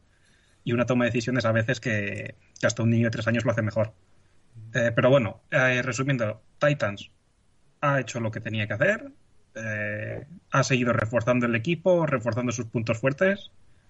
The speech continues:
Speaker 1: y draft sólido, sin alardes, pero lo que había que hacer, igual que, que le han hecho los Colts,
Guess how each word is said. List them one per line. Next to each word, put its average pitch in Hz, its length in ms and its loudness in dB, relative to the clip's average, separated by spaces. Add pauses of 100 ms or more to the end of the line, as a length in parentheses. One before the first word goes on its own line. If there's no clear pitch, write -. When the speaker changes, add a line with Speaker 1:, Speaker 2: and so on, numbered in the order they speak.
(240)
Speaker 1:
y 110 600 0 (500)
draft 143 400 2
sólido, 104 340 0
sin 110 200 -6
alardes, 160 420 0
pero 117 240 -6
lo 113 120 -2
que 117 80 -4
había 113 200 0
que 120 80 -2
hacer, 160 420 -2
igual 117 360 0
que, 117 520 -6
que 127 140 -4
le 117 140 2
han 117 120 2
hecho 113 160 -6
los 113 160 -6
Colts, - 380 -6